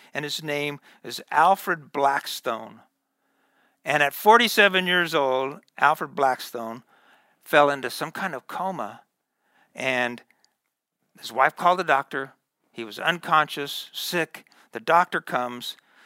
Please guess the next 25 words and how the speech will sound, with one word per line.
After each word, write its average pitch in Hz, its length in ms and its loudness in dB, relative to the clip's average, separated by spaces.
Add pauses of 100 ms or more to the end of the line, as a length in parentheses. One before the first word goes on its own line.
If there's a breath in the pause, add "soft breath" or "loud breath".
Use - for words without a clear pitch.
(100 soft breath)
and 113 160 -10
when 117 140 -10
the 113 60 -10
doctor 160 320 2
got 120 280 2
there, 113 260 -4
he 123 100 -10
could - 200 -14
find 147 340 -2
no 185 160 0
pulse. - 640 -10 (760)
He - 160 -16
looked 147 200 -10
terrible. 123 320 -2
He 120 200 -12
was 123 460 -10
pronounced 135 480 -10
dead. 202 180 -12
He 135 60 -10
was 113 140 -12
determined 139 480 -10
that 123 80 -10
he 131 120 -10
was 156 260 -12
dead, 113 420 -8